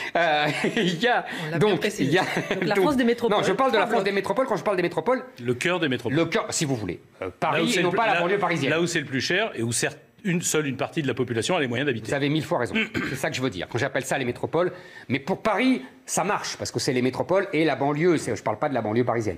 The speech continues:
Speaker 1: En revanche, vous avez raison pour des villes comme Toulouse ou des villes comme, euh,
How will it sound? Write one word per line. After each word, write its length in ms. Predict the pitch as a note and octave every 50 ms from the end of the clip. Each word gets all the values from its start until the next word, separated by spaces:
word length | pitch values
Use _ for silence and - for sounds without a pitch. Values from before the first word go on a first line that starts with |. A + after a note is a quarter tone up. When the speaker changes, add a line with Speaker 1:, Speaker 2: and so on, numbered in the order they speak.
| - - - - - -
Speaker 1:
En 80 | A#2+ B2
revanche, 220 | C3+ D3 G#3+ A3
vous 140 | D#3 B2+ C3+
avez 100 | A2+ A#2+
raison 300 | A2+ C3+ C#3 C#3 G3 G#3+
pour 120 | - C#3
des 80 | B2+ B2+
villes 140 | B2 C3+ B2+
comme 160 | - A#2 A2+
Toulouse 420 | - D3 C#3 C#3+ D#3 D#3+ E3+ E3
ou 60 | C#3 B2
des 80 | B2
villes 160 | A2+ B2 A#2+
comme, 240 | A#2 - B2 A2 A2
euh, 140 | G#2+ G#2+ G#2